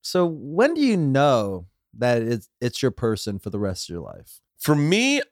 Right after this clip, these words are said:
Speaker 2: it, it was no, like, you know, it's so funny. I was a very big fan of, um, Beautiful Girls.
Speaker 1: Yeah.
Speaker 2: You ever see that movie?
Speaker 1: Yeah, yeah,
Speaker 2: Michael
Speaker 1: yeah.
Speaker 2: Rapaport.
Speaker 1: Yeah, yeah.
Speaker 2: It's fucking such a good movie. Such a good movie. And, uh, and Michael Rapaport's character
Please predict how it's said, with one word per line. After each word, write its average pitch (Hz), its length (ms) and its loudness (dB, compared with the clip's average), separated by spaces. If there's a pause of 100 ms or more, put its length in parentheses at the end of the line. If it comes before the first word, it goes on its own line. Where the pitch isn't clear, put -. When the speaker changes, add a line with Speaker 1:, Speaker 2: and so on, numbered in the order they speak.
(180)
Speaker 2:
it, 170 300 -2
it 165 140 0
was 135 200 -4
no, 143 360 2
like, 127 300 0 (260)
you 143 80 4
know, 151 80 4
it's 139 100 -2
so 135 120 2
funny. 113 240 0
I 113 40 2
was 117 120 0
a 113 60 -2
very 139 360 2
big 131 220 -2
fan 113 320 -2
of, 101 320 -2
um, 90 420 -2 (180)
Beautiful 110 460 0
Girls. 90 580 -8 (120)
Speaker 1:
Yeah. 98 220 -2
Speaker 2:
You 92 40 -12 (100)
ever 110 60 0
see 131 140 -4
that 123 80 -2
movie? 135 320 -2 (380)
Speaker 1:
Yeah, 160 260 4
yeah, 135 140 -2
Speaker 2:
Michael 113 220 0
Speaker 1:
yeah. 110 120 2
Speaker 2:
Rapaport. 131 340 2
Speaker 1:
Yeah, 107 200 2
yeah. 104 40 -8 (260)
Speaker 2:
It's 113 200 -6
fucking - 400 -6
such 104 260 -2
a - 40 -14
good 92 160 -4
movie. 87 360 -8 (760)
Such 135 360 0
a 123 40 -10
good 123 100 0
movie. 117 480 -2
And, 107 260 2
uh, 104 300 2 (1080)
and 110 240 2
Michael 127 260 4
Rapaport's 113 440 0
character 104 600 0